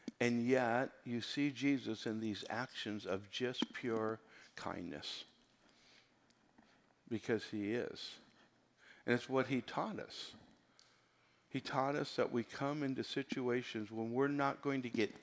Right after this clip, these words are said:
any benefits from it ourselves. But,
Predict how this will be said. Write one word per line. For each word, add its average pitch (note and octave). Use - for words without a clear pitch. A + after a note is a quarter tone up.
any F3
benefits B2+
from B2+
it A2+
ourselves. G#2+
But, A2+